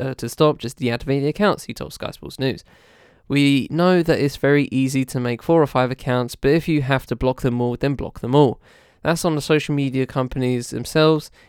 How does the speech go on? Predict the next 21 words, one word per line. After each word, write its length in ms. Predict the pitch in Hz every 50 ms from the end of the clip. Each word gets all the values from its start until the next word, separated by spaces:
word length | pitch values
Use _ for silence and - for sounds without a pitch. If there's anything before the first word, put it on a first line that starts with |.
| _ -
If 160 | 131 139 -
they 140 | 147 139 135
see 360 | - - - 175 175 165 -
anyone 520 | - 135 143 147 143 139 143 143 143 139 127
being 260 | 143 143 143 139 135
abusive 460 | 127 - 131 135 131 - 135 123 -
in 140 | 123 117 - _
any 280 | - 180 202 196 170 139
way, 400 | 123 120 120 120 123 120 127 - _ _ _ _ _
their 160 | - 123 123
account 460 | 123 - - - 160 156 151 - -
should 200 | - - 151 135
be 160 | 139 139 131 131
deleted 420 | - 127 117 120 123 123 - - -
immediately. 500 | 123 135 156 156 123 107 139 143 147 143
That's 220 | 120 123 123 -
how 80 | - 127
you 160 | 123 123 123
deal 180 | - 123 120 110
with 140 | - -
it. 160 | 101 - -